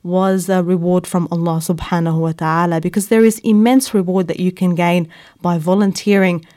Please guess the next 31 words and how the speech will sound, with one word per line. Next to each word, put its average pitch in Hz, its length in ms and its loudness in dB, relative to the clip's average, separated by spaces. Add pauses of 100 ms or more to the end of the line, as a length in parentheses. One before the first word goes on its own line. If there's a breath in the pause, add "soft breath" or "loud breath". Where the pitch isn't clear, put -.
(140 soft breath)
but 170 140 -6
don't 190 220 4
forget 180 340 -2
to 175 120 -4
establish 180 720 0 (400 soft breath)
the 185 160 0
intention 185 640 2
to 190 140 -4
do 196 220 4
so 180 360 2 (240 soft breath)
lillahi 170 680 0
ta'ala, 165 540 -2
for 180 100 -8
the 170 120 -6
sake 180 280 -4
of 160 100 -4
Allah. 165 440 -2 (240)
It 226 160 -2
was 233 160 4
a 226 60 6
very, 262 420 6
very 214 280 4
incredible 190 520 0
experience 185 640 -2
for 190 120 -2
me 175 200 2
because 185 280 -2
it 196 120 2
made 254 320 2
me 311 160 6
realize 220 600 2